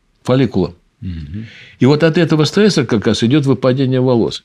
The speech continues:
Speaker 1: И когда мы повышаем микроциркуляцию, о чём я говорил, так сказать, мы вот этот как раз убираем. А, значит, как можно убрать стресс?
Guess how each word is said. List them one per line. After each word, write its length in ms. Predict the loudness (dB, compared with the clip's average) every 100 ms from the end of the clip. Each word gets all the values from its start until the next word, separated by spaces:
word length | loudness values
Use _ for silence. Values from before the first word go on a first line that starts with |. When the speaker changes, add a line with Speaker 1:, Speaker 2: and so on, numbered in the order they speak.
| -4
Speaker 1:
И 80 | -2
когда 360 | 0 2 2
мы 180 | 4 2
повышаем 540 | 2 2 2 2 2 4
микроциркуляцию, 920 | 2 2 0 0 2 2 2 2 -2
о 20 |
чём 240 | 0 2 2
я 60 |
говорил, 420 | 2 2 4 2
так 80 | -2
сказать, 240 | -6 -6 0
мы 180 | 0 2
вот 220 | 0 0
этот 260 | -2 -2
как 200 | -4 -4
раз 200 | -4 -2
убираем. 540 | -2 0 0 0 -2 -8 _ -20 -20 -20 -20 -20 _ _
А, 480 | 0 2 4 4 2
значит, 540 | 2 4 2 2 -2 -4 -4
как 180 | 0 2
можно 260 | 2 2 4
убрать 300 | 4 2 0
стресс? 400 | -2 -2 -2